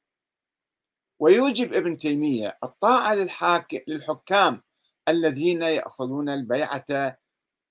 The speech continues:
كرها وقسرا، حتى لو أخذوها كرها خلاص يجب طاعتهم. آه، المصدر السابق، جزء خمسة وثلاثين، باب الخلافة والملك، صفحة عشرة وصفحة احدعش واثناعش.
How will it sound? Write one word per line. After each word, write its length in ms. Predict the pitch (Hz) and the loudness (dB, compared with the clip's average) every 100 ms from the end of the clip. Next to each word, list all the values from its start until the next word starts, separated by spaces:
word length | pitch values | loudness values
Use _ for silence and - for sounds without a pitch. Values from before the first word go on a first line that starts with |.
| _ | _
كرها 520 | - 170 143 135 147 135 | -4 -2 -2 -4 -6 -6
وقسرا، 640 | 113 - 123 - 92 95 _ _ _ _ _ 95 | -8 -6 -6 -8 -12 -18 _ _ _ _ _ -20
حتى 320 | - 160 - | -6 -6 -4
لو 100 | 135 | -4
أخذوها 400 | 139 - 147 165 | -4 -6 -4 -4
كرها 360 | 165 156 156 147 | -2 -6 -6 -8
خلاص 360 | - 165 160 | -4 -2 -2
يجب 280 | 170 170 170 | -2 -2 -2
طاعتهم. 640 | - 131 151 135 117 117 - _ _ _ _ _ _ _ _ _ _ _ | 0 0 -2 -6 -8 -10 -14 _ _ _ _ _ _ _ _ _ _ _
آه، 240 | 147 156 - | 4 4 4
المصدر 600 | 160 165 208 208 160 160 _ _ _ _ _ _ _ | 2 2 -2 0 0 0 _ _ _ _ _ _ _
السابق، 500 | - - 120 123 147 _ _ _ - | -6 0 0 0 -6 _ _ _ -8
جزء 220 | 156 170 | -2 -2
خمسة 340 | - 170 175 | -2 -4 -2
وثلاثين، 760 | 156 135 120 107 - 143 170 170 _ _ _ - | -4 -2 -2 -2 -2 -2 -2 -6 _ _ _ -2
باب 200 | 127 123 | 0 0
الخلافة 500 | 120 139 139 139 113 | -4 -4 -4 -4 -4
والملك، 420 | 113 147 185 170 _ _ _ | -4 -2 -4 -6 _ _ _
صفحة 500 | - 165 - 101 - | -6 -4 -6 -8 -6
عشرة 380 | 170 165 156 156 | -6 -6 -4 -4
وصفحة 540 | 135 113 - 139 - | -4 -6 -8 -10 -12
احدعش 540 | 107 104 120 156 151 147 | -8 -6 -2 -4 -4 -4
واثناعش. 920 | 160 - 151 151 104 64 - - | -4 -4 -8 -6 -6 -6 -12 -18